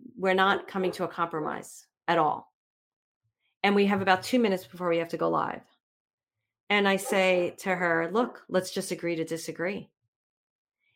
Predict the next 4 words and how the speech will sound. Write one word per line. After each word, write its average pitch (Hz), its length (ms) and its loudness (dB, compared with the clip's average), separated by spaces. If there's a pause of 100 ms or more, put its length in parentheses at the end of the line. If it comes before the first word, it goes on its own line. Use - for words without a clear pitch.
(300)
And 190 380 4 (880)
that 233 240 10
affected 220 400 2
her. 190 540 0